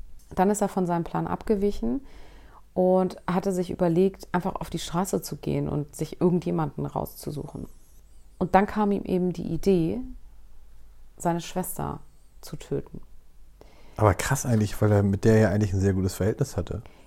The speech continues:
Speaker 1: Genau. Er hat das auch nicht gemacht,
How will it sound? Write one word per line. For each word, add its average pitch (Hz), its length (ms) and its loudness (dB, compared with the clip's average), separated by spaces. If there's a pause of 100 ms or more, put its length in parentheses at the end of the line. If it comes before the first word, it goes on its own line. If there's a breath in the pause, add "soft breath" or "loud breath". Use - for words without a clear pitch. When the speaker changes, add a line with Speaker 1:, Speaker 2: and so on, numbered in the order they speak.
(120)
Speaker 1:
Genau. 180 400 2 (960 loud breath)
Er 175 140 2
hat 220 180 2
das 226 420 4 (140)
auch 175 200 2
nicht 226 300 0
gemacht, 214 640 -2